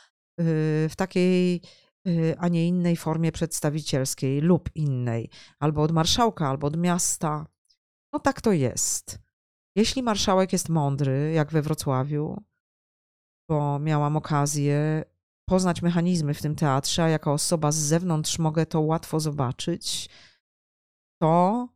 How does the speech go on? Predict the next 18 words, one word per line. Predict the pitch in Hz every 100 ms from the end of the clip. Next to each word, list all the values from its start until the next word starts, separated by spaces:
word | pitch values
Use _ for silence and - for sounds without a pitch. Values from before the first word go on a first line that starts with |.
| _
teatrowi | 185 160 160 143 180 226 233
dzieje | 147 139 143 156
się | - 226
dobrze. | 269 190 156 135 - - - _ _ _ _ _ _ _ _ _ _ _ -
Jeśli | 175 - 233
marszałek | 226 220 208 202 196
jest | 190 -
mniej | 160 160 160
mądry, | 160 156 156 156 151 180 202 _ _ _ _ _ _ _ -
to | 185 190 220
sztuka | - 180 156 - 156
pełni | - 151 151 160 170
rolę | 135 139 160
służebną | 214 233 285 185 143 127 127 131 - _ _ _ _ _ 175
wobec, | 156 151 143 - - - - - - _ _ _ _ _ _ _ -
y, | 156 151 147 147 143
jakichś | 143 - 147 - -
instytucji | 156 156 - 151 156 139 - - 131 120 -